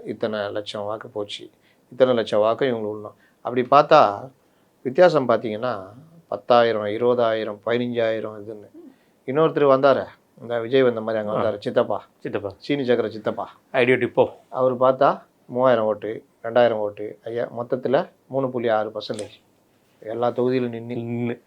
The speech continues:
Speaker 1: சீட்டு இல்ல.
Speaker 2: ஒண்ணு கூட இல்ல.
Speaker 1: ஒருத்தன் ஒண்ணு புள்ளி அஞ்சு பர்சன்ட் வாங்கி அஞ்சு சீட்டு.
Speaker 2: இல்லைண்ணே, அவர் என்ன சொன்னாருன்னா, ஜே டி யு வந்து இரட்டை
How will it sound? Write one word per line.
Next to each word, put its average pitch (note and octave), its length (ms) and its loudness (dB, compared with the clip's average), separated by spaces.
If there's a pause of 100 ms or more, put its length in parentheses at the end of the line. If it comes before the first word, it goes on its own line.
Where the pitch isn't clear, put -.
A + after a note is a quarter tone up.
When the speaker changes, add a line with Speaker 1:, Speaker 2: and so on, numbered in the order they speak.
(140)
Speaker 1:
சீட்டு C#3+ 400 0 (580)
இல்ல. A#2 220 -4
Speaker 2:
ஒண்ணு A2+ 40 0
கூட B2 180 4
இல்ல. G#2 180 -4 (380)
Speaker 1:
ஒருத்தன் B2 340 2
ஒண்ணு D#3 180 0
புள்ளி D3 140 4
அஞ்சு C3 200 4
பர்சன்ட் C3+ 360 0
வாங்கி B2+ 180 0
அஞ்சு B2 240 -2
சீட்டு. A#2+ 300 -6 (320)
Speaker 2:
இல்லைண்ணே, E3+ 240 6
அவர் D3 180 4
என்ன D3 220 4
சொன்னாருன்னா, D#3 500 4
ஜே C#3 280 4
டி G3+ 100 2
யு F3+ 180 4
வந்து D3+ 380 0
இரட்டை C3+ 280 4